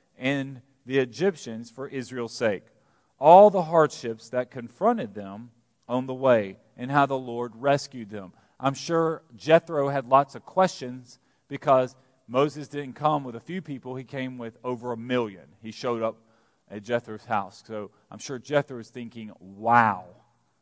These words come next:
what on earth did I just miss?" Jethro rejoiced over all the good things the Lord had done for Israel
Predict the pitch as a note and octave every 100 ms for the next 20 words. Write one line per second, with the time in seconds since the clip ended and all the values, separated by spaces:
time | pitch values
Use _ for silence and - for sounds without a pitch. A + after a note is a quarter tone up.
0 | _ G#2 A#2+ C3+ C#3 A#2 A2 B2 C3 A2+
1 | G2+ A2 A2 G#2 - A#2+ A2+ G#2 - -
2 | _ _ _ _ _ _ _ - C#3 B3
3 | B3 C4+ C4 G3 D3 A3 C#3+ - C3+ C#3
4 | E3+ F#3 E3 F3+ - C3+ A#2 A#2 B2+ B2
5 | D3 B2 A2 A#2+ A2+ A#2+ A2 B2 C3+ D3+
6 | A#2 F#2